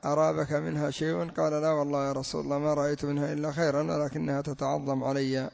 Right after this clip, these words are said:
لشرفها وتؤذني بلسانها." فقال له النبي صلى الله عليه وسلم: "أمسك عليك زوجك"، حتى، يعني زينب بنت جحش، "واتق الله في أمرها."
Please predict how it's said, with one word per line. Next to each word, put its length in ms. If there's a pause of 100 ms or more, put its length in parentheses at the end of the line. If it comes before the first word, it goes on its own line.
(840)
لشرفها 640
وتؤذني 520
بلسانها." 640
فقال 360
له 160
النبي 260
صلى 260
الله 160
عليه 180 (420)
وسلم: 500 (680)
"أمسك 340
عليك 320
زوجك"، 440
حتى، 240
يعني 280
زينب 360
بنت 240
جحش، 320
"واتق 340
الله 280
في 160
أمرها." 480